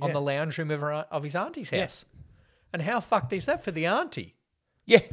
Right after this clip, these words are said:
Speaker 2: <laughs> It's like, "I'm moving."
Speaker 1: Also, like,
Speaker 2: She'll think the horse is ha-, the house is haunted.
Speaker 1: she shouldn't have given the babysitting job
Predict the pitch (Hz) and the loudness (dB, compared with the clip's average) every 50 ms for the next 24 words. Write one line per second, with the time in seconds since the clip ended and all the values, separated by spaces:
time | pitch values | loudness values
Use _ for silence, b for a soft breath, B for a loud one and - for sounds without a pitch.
0 | - - 214 - - - 240 - 269 269 349 330 - - - 196 190 220 247 233 | 2 4 4 4 2 0 2 6 8 10 10 8 8 8 10 10 12 12 10 6
1 | 202 190 208 247 254 202 143 110 104 110 127 - - b b b b b b b | 2 0 0 0 0 0 -2 -2 -2 -4 -12 -16 -18 b b b b b b b
2 | b b b _ _ _ _ _ _ _ - - 117 - - 208 226 349 - - | b b b _ _ _ _ _ _ _ -10 -8 -6 0 2 4 4 4 0 -4
3 | - - - 185 170 156 - - - 185 160 - 214 185 - 131 - - 147 175 | -8 -2 2 2 2 2 2 -2 -8 -8 -4 -4 0 2 2 2 4 4 2 2
4 | 185 - 175 139 - 127 117 - - 123 120 113 143 165 202 - - 135 - 117 | 2 0 -4 -4 -4 -4 -4 -2 4 4 6 6 6 4 4 2 -2 -8 -8 -10
5 | 98 95 - - - - - - - 170 - - - 220 226 254 320 330 - - | -10 -10 -10 -14 -16 -14 -10 -6 -4 -2 0 0 2 2 0 0 -2 -4 -8 -16
6 | _ - - 165 170 156 156 - - _ _ _ _ _ - _ - 156 151 143 | _ -10 -4 -2 -2 -2 -4 -8 -20 _ _ _ _ _ -20 _ -2 -2 0 2
7 | 151 139 135 139 135 143 - _ _ _ _ _ _ _ _ _ _ 135 120 123 | 0 0 0 -2 -6 -10 -12 _ _ _ _ _ _ _ _ _ _ -6 -2 0
8 | 131 135 135 143 135 - - 143 131 127 127 113 110 127 117 113 113 110 104 | 0 0 0 -2 -4 -6 -6 -6 -6 -6 -6 -4 -2 0 2 2 2 0 -4